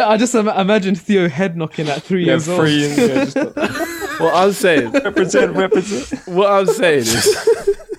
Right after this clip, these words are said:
Speaker 3: <laughs> whose world is this? Anyway, <laughs> um,
Speaker 2: Let's get, put the dummy out. One love.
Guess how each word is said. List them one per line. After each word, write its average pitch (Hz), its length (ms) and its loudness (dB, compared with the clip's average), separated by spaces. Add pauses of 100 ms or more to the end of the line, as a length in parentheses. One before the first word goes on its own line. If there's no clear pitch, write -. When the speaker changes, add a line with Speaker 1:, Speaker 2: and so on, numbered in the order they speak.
(600)
Speaker 3:
<laughs> - 800 -20
whose 208 420 -4
world 196 540 -4
is 165 240 -8
this? 208 240 -14 (240)
Anyway, 78 220 -18 (240)
<laughs> - 20 -14 (2000)
um, 135 300 -2 (260)
Speaker 2:
Let's 127 120 -10
get, 123 200 -8
put 135 140 -6
the 123 60 -8
dummy 127 340 -2
out. 107 160 -4
One 170 320 -8
love. 127 300 -6